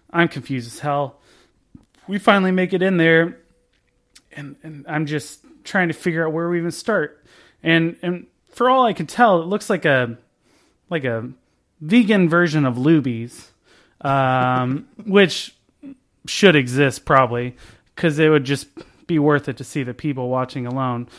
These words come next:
or just go to Casa de Luz. Um, we'll kinda fast forward through the steps. You kinda go in, you just pay them,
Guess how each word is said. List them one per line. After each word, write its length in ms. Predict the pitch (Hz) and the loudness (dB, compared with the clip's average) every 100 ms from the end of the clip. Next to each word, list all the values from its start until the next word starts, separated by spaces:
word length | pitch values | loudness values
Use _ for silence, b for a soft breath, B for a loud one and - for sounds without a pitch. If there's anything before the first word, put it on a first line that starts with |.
| B B | B B
or 160 | 208 226 | 0 0
just 160 | - | 2
go 80 | 208 | 0
to 60 | 190 | 0
Casa 340 | 208 185 180 | -2 -2 -2
de 160 | 151 151 | -2 0
Luz. 380 | 180 143 127 - b b - | 0 -2 -4 -16 b b 0
Um, 580 | 160 160 156 147 135 - _ _ _ _ _ _ _ _ _ _ _ _ | 4 6 6 4 0 -10 _ _ _ _ _ _ _ _ _ _ _ _
we'll 120 | 185 | -8
kinda 240 | 180 202 151 | -4 -4 -2
fast 400 | - 160 151 - | -2 -2 -4 -2
forward 300 | 196 175 - | 0 0 0
through 120 | 165 | -6
the 40 | |
steps. 540 | 147 - 170 156 - - b b b | -6 -2 0 0 -2 -16 b b b
You 100 | 185 | -8
kinda 280 | 180 233 214 | -2 0 2
go 220 | 190 190 | 2 4
in, 140 | 185 180 | 4 2
you 100 | 196 | -2
just 220 | 196 - | -4 -8
pay 220 | - 175 | -4 -2
them, 600 | 165 170 160 156 151 139 | 0 2 2 0 -2 -8